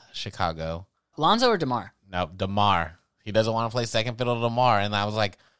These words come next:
Speaker 1: "Okay." And he's like, "You wanna go to L A?"
Speaker 2: Well, you'll be third
Speaker 1: Third
Speaker 2: fiddle.
Speaker 1: fiddle between Le-, LeBron and A D. Like, why?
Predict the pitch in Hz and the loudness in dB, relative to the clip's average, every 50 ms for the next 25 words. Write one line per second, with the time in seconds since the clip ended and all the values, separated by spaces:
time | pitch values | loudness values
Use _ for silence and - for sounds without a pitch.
0 | _ _ _ - 123 165 - - 139 123 123 131 135 123 120 117 117 110 117 107 | _ _ _ -2 -2 -2 0 2 4 4 4 4 2 0 -2 -2 -2 -2 0 0
1 | 98 - _ _ _ _ 104 107 120 123 127 131 120 123 127 127 123 117 104 98 | -2 -2 _ _ _ _ -6 -2 0 0 0 0 2 2 4 6 6 6 6 6
2 | 95 95 95 107 120 135 156 175 165 - _ _ _ _ _ _ _ _ _ _ | 4 4 2 4 4 2 2 0 -4 -8 _ _ _ _ _ _ _ _ _ _
3 | - 131 139 151 151 156 151 - - 156 156 156 - 151 170 202 214 190 - - | -8 -2 0 2 2 2 0 0 0 0 0 2 6 8 10 10 10 8 6 6
4 | 170 165 151 143 135 127 127 139 - 160 165 160 156 151 151 131 - - 143 156 | 8 8 10 8 8 6 4 2 2 2 2 2 2 0 -2 -2 -4 -2 2 2
5 | 147 131 143 160 170 180 175 175 170 170 165 160 143 151 196 208 170 135 120 110 | 4 6 8 8 8 8 6 4 4 4 2 2 0 0 0 2 2 2 2 0
6 | 107 110 110 110 107 - - _ _ _ _ _ _ _ _ _ _ _ _ _ | 2 2 2 2 0 -2 -10 _ _ _ _ _ _ _ _ _ _ _ _ _
7 | - 107 127 165 175 151 110 95 87 85 | 2 4 6 6 6 6 4 0 -2 -4